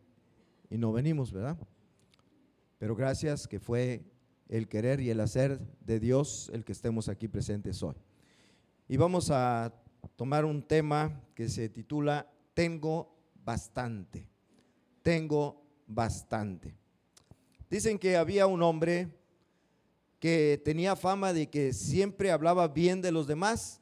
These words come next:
y nunca hablaba mal. Y un día, para ponerlo a prueba, le preguntaron: "Oiga, ¿qué opina usted acerca del diablo?".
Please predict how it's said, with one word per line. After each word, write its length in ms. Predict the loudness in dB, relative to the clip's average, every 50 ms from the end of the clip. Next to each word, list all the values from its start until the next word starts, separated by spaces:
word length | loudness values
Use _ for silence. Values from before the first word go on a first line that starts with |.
| _
y 100 | -8 -4
nunca 380 | 0 2 0 0 0 0 -2 -2
hablaba 360 | -2 -2 -2 -2 -2 -2 -2
mal. 380 | 0 2 2 2 0 -4 -10 -16 _ _ _ _ _ _ _ _ _ _ _ _ _ _ _ _ _ _ _ _ _ _ _ -2
Y 100 | 2 2
un 120 | 4 4
día, 220 | 6 6 4 6 6
para 240 | 6 6 6 6
ponerlo 320 | 4 2 4 4 4 4 4
a 80 | 4
prueba, 300 | 4 2 4 6 6 6
le 100 | 4 4
preguntaron: 680 | 2 0 -2 -2 -2 0 2 4 4 4 4 0 -2 -8 -14 _ _ _ _ _ _ _ _ -6 -2
"Oiga, 440 | -2 0 2 4 2 2 2 -2 -6 -8 2
¿qué 100 | 4 4
opina 380 | 4 2 0 -6 -4 -2 -2
usted 300 | -2 -4 -4 -2 0 0
acerca 440 | 0 0 0 0 0 0 0 -2 -2
del 200 | 0 0 -2 0
diablo?". 480 | 2 4 4 4 2 0 -2 -2 -4